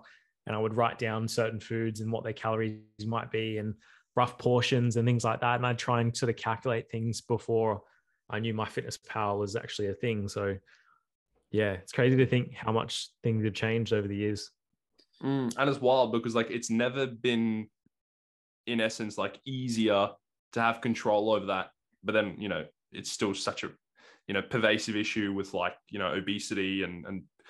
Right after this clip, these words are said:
Speaker 2: diabetes and, and stuff like that. So it's pretty wild, but obviously that's the extreme end of the spectrum. But I c-, I couldn't imagine, like, trying to do this without having that kind of technology. Like,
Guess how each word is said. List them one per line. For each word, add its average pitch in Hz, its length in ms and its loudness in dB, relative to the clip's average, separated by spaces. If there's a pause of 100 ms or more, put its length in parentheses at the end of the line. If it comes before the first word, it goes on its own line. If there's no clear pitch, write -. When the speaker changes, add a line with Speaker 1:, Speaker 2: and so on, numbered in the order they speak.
(160)
Speaker 2:
diabetes 110 720 4
and, 95 200 -6
and 95 120 -4
stuff 98 220 -4
like 95 140 -2
that. 101 220 2
So 85 180 -4
it's 87 200 -4 (140)
pretty 165 140 -2
wild, 101 320 4
but 92 160 0 (300)
obviously 123 220 2
that's - 400 -2 (120)
the 113 80 2
extreme 101 360 -2
end 92 100 -4
of 85 60 -8
the - 40 -10
spectrum. 92 420 -6
But 85 180 -6 (280)
I - 60 -10 (100)
c-, 117 60 -6
I 160 80 -2
couldn't 294 280 2
imagine, 107 640 0
like, 92 380 -4 (260)
trying 110 240 2
to 107 100 2
do 101 180 0
this - 540 -4 (480)
without 104 460 4
having 98 460 -2
that 90 140 -4 (140)
kind 98 160 0
of 95 80 -2
technology. 92 600 -2
Like, 85 300 -4